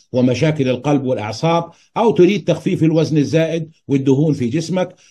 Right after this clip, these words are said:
وتحمي نفسك وعائلتك من مضاعفاتها المرعبة، وتقلل من الأدوية أو حتى تتخلص منها، نصيحتي أن تشترك في هذه القناة وتشاهد أكبر عدد ممكن من الفيديوهات، لسبب وجيه،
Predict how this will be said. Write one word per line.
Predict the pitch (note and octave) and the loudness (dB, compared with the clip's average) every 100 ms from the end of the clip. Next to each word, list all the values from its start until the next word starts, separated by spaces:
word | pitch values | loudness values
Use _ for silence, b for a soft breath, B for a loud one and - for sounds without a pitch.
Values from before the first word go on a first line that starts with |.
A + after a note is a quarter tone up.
| b | b
وتحمي | B2 G3 G3+ F3+ E3 | -2 0 2 2 2
نفسك | F3 F3+ - D#3 | 2 0 -2 -2
وعائلتك | D3 C#3 D3 E3 D#3+ D3+ | 0 0 0 0 -2 -2
من | C#3+ | 0
مضاعفاتها | C#3+ C#3 C3+ A#2+ A2+ D3+ C3 | 0 0 -2 0 0 -2 -2
المرعبة، | B2 D3 E3+ F3+ F#3+ D#3+ B B _ | -2 0 0 0 0 -4 B B _
وتقلل | C3+ C3+ C#3+ F#3 F#3 E3 C#3+ | -4 -2 -2 0 0 2 2
من | D#3 | 2
الأدوية | D#3+ D#3 E3+ D3+ E3 D#3+ - _ A#2+ | 0 0 -2 0 2 0 -4 _ -6
أو | B2+ | -6
حتى | A#2+ F3 D#3 C#3+ | -4 -4 -2 -4
تتخلص | C3+ C3 D3 D3+ C#3+ | -4 -4 0 0 0
منها، | D3+ A2+ D2+ - _ _ _ - | -2 -2 -6 -18 _ _ _ -8
نصيحتي | B2+ B2+ G#3 F3 D#3+ E3 F3+ - _ - | -4 -2 -2 -2 -2 -2 -4 -8 _ -4
أن | A#2+ | -2
تشترك | A#2 F3 - C#3+ C#3 | 0 0 2 2 2
في | C3 C3 | 0 0
هذه | D3+ C#3+ | 2 2
القناة | C3 B2+ C3 E3 F3+ - b b | 0 -2 0 0 -2 -8 b b
وتشاهد | B2+ B2 C3+ E3+ E3+ D3+ - | -4 -2 0 2 4 2 0
أكبر | D#3 D3+ D3+ | -8 -2 0
عدد | C3+ D#3+ D3+ C#3 | 0 0 0 2
ممكن | D#3 D#3 D#3+ D#3 | 0 0 0 2
من | C#3+ C#3+ | 0 0
الفيديوهات، | A#2+ C3 A#2+ G2+ F#2+ - - | 0 -2 -2 -4 -6 -10 -4
لسبب | G2+ - F#3+ D#3+ C#3 | -2 0 2 2 2
وجيه، | C3 C3 F#3 F#3 | 2 2 2 0